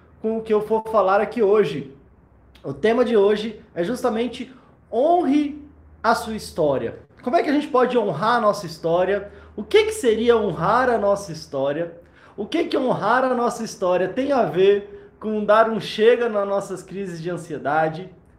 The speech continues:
O que que honrar a nossa história tem a ver com cuidar melhor dos nossos sentimentos, das nossas emoções? Talvez acessar uma força e um poder curativo pra que a gente possa, então, se curar.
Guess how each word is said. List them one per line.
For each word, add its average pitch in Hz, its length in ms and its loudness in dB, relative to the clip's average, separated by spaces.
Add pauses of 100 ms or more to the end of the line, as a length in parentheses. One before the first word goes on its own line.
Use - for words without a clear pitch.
O - 20 -20
que - 120 -6
que 220 120 -2
honrar 226 380 4
a - 20 2
nossa 202 260 0
história 185 440 -2
tem 190 140 -6
a 160 60 -2
ver 190 200 -4
com 185 120 -8
cuidar 170 460 0
melhor 170 280 -2
dos 165 100 -8
nossos 165 240 -8
sentimentos, 170 580 -6
das 170 80 -6
nossas 165 300 -4
emoções? 175 760 -4 (280)
Talvez 175 220 2
acessar 185 440 0
uma 180 220 0
força 196 580 -2 (180)
e 175 60 -6
um 185 80 -4
poder 190 460 2
curativo 220 920 -2 (400)
pra 175 140 -6
que 208 80 -2
a 185 40 2
gente 190 200 -4
possa, 196 340 -2
então, 202 460 -4 (300)
se - 280 0
curar. 165 640 0